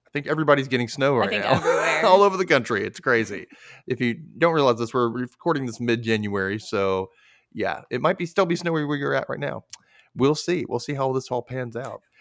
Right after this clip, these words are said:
Speaker 1: There's no such thing as global warming. Anyway, um, we are back for episode two of season two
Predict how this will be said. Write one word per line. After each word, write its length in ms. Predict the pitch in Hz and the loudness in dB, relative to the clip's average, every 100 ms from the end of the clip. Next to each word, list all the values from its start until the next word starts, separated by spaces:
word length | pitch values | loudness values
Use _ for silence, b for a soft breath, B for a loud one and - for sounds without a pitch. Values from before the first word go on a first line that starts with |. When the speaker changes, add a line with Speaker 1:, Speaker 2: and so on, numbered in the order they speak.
| b | b
Speaker 1:
There's 160 | 196 135 | -4 -2
no 80 | 98 | -2
such 180 | - - | -4 -14
thing 140 | 87 | -16
as 120 | - - | -16 -8
global 280 | 95 95 90 | -8 -6 -6
warming. 340 | 107 127 135 B B 156 - | -4 -4 -8 B B -20 -6
Anyway, 460 | 180 131 98 90 - B B B - | -4 -4 -6 -8 -12 B B B -2
um, 460 | 165 170 165 160 139 - _ _ | 2 2 2 0 -4 -8 _ _
we 240 | 135 196 | -2 2
are 80 | 190 | 2
back 380 | 147 113 113 - - _ _ | 2 0 0 -6 -20 _ _
for 560 | - 147 143 139 139 - _ _ - | -4 2 4 4 2 -2 _ _ -6
episode 440 | - 180 - 147 - | -2 -2 2 2 2
two 220 | 151 147 | 0 0
of 100 | 135 | 0
season 380 | 185 196 151 117 | -4 -4 -4 -4
two 460 | 135 139 165 180 | 0 2 2 0